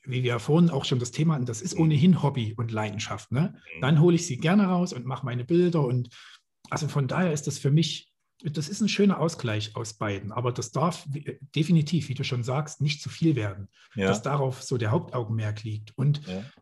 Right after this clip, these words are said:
Speaker 1: ich kenne das noch, wo ich mich so sehr für Fotografie oder wo das angefangen hat,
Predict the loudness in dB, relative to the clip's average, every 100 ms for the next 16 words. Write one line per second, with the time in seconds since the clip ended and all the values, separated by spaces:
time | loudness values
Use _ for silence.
0 | _ _ _ _ -20 -6 -4 2 4 4
1 | 2 0 0 0 -2 -2 -4 -4 -2 -2
2 | -2 -4 -4 -4 -4 -6 -4 -2 -2 -4
3 | -4 -2 -2 -2 0 0 -2